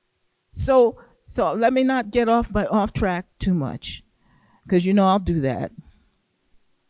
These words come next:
But I wanted to give you that background about James Weldon Johnson and Martin Luther King Senior,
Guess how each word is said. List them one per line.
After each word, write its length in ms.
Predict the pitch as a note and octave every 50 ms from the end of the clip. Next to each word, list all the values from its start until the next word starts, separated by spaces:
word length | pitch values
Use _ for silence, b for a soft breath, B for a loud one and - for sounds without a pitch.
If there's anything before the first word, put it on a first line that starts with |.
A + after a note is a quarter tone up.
| _ _ _ _ _ b b b b b b b b b b b b b _
But 160 | - C4+ C#4
I 100 | C#4 C#4+
wanted 400 | C#4+ C4+ D#4+ F4 G4 G4+ G4 F4+ D4+
to 80 | D#4 B3+
give 260 | G#3+ C4+ D4+ E4 D4+
you 180 | D4 D4 C#4+ C4+
that 300 | A#3 A3+ G#3 - - F3+
background 600 | G3+ G3+ G3 F#3+ - - G3 G3 F3+ E3+ D#3+ E3+
about 300 | E3 D#3+ E3+ E3+ E3 D3+
James 420 | D3+ D3+ F#3+ F#3 F#3 F#3 F3+ D#3+ E3+
Weldon 380 | F3+ F3+ F3+ F3+ E3+ E3+ E3+
Johnson 520 | D#3 F3+ F#3+ F3+ F#3+ F3+ - F3+ E3 D#3+ D#3 B B B B B _ -
and 300 | A3 A#3 A#3 A3+ A3 G#3+
Martin 540 | G#3+ A#3 A3+ A3+ G#3+ E3 G#3+ G#3+ G#3+ G3+
Luther 320 | G3+ G#3+ G#3+ G#3 - F3+ E3+
King 460 | - - A#3 G#3+ G#3 G3 F#3 F3 F3 - _ _
Senior, 880 | - - - - - C4+ C4 B3 A#3+ A3+ G3+ F#3 E3+ D3+ B2 E2+ -